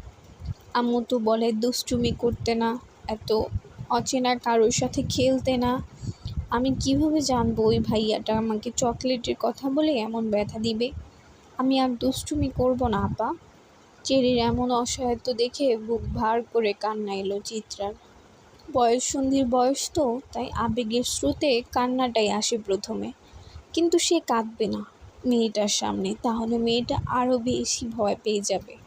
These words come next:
কণ্ঠনালীতে আটকে থাকা কান্নার স্রোতটা গিলে ফেলল চিত্রা।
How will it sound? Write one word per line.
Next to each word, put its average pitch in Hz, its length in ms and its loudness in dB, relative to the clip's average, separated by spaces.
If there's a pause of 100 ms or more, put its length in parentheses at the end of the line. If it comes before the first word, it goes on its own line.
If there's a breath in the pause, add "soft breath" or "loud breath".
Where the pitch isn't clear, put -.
(1500)
কণ্ঠনালীতে 269 960 4
আটকে - 380 -2
থাকা 247 300 -2
কান্নার 226 460 -2
স্রোতটা 220 600 0
গিলে 269 440 2
ফেলল 208 340 0
চিত্রা। 214 500 -8